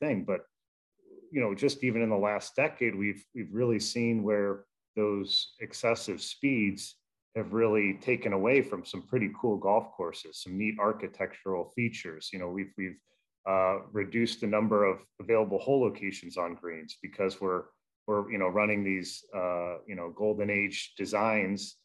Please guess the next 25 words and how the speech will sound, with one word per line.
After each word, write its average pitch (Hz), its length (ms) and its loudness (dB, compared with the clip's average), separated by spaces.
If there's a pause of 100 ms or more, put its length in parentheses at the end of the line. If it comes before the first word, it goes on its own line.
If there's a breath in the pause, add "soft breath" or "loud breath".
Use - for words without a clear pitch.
(240)
at 92 100 -6
speeds 104 400 0
that 104 100 -4
were 98 140 -2
never 98 260 2
even 90 220 -4
thought 131 260 6
of. 78 220 0
So, 107 500 6 (380)
um, 101 480 2 (380)
now, 127 440 6
you 139 80 2
know, 113 120 6
there's 104 180 2
kind 110 220 -2
of 98 80 0
this 95 180 -2
idea 101 320 2
of, 98 140 -2
well, 90 120 -2
how 113 160 2
do 110 120 0
we, 101 320 -2 (380)
you 107 80 -2
know, 90 260 2